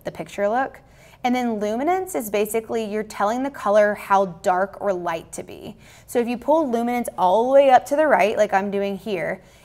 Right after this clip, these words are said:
it's basically taking that color and pushing it towards white, for lack of a better word.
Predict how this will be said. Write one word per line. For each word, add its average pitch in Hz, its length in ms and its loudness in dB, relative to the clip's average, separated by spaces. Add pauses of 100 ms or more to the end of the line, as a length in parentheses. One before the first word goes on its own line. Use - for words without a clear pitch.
(120)
it's 233 280 0
basically 269 600 -2
taking 226 400 -6
that 202 180 -4
color 233 420 -2
and 190 340 -2
pushing 233 400 -6
it - 120 -6
towards 208 300 -6
white, 160 520 -10
for - 120 0
lack 180 260 0
of 185 80 -2
a - 40 -12
better 170 220 -2
word. - 400 -10